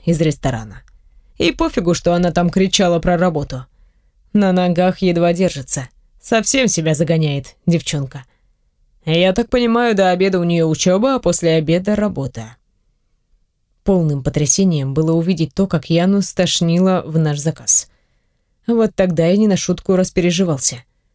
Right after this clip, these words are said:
Но не смог догнать девчонку. Она сама испугалась. Представляю, как ей стыдно. Что вообще произошло? Что с ее самочувствием?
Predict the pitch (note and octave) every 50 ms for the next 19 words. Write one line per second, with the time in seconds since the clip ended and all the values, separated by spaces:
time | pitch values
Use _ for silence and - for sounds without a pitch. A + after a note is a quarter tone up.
0 | _ _ _ _ _ _ _ A#3 A#3 A#3 A3 G#3+ G3 F#3 F#3 F3+ - - A3+ A3+
1 | G3 D3+ - - - D#3+ D#3 E3+ E3 D#3+ D3+ C#3 D3 C#3 C#3+ - - C#3 A2+ A2+
2 | B2+ - B2 B2+ - _ _ _ _ _ _ _ _ C4 B3 G#3 F3 E3+ - F3
3 | D#3+ D3+ C#3 C3 - - E3+ C3+ B2+ - B2 C3 - - - - - _ _ -
4 | G#3+ G#3+ F#3+ - - - C4 C#4+ C4 A#3 F3 D#3+ E3+ F#3 F#3 - E3+ - D3+ D3+
5 | D3 - - C3 C3+ C3 B2 G#2 A#2+ - _ _ _ _ _ _ _ _ _ _
6 | _ _ _ _ _ _ - - - - _ - F#3 G#3 C3+ C#3 D3+ D#3+ - -
7 | E3 D#3 - D3 C#3+ C#3 C#3 C#3+ C3+ - - C#3 A#2+ A#2 B2+ - _ _ - -
8 | - A3 G3 - - - F3+ F3+ - F#3+ F#3+ G#3 - - F3 - - C3+ A2+ G#2+
9 | B2 C3